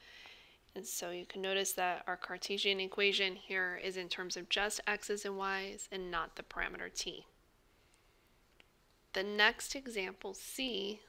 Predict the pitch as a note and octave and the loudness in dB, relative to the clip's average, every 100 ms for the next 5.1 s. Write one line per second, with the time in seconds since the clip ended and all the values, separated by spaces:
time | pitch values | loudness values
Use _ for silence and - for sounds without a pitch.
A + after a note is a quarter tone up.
0 | - G#3+ - - A3 A3 A3 A#3 A#3 G#3 | -12 -10 -8 -8 4 6 8 8 6 4
1 | G3+ G3+ G#3 G3 F#3+ F#3 - G3 - F#3 | 4 2 0 0 2 0 -2 -8 -2 0
2 | F#3 G3 - - - - - - - - | 2 0 -8 -18 -18 -16 -16 -16 0 2
3 | G3+ G3+ - G#3 G#3 G3 - G#3 - A#3 | 8 6 8 8 10 8 10 8 8 2
4 | G#3+ G#3+ G#3+ G#3+ G#3 G3 - A3 A3+ B3+ | 6 4 4 0 0 -2 2 2 2 -2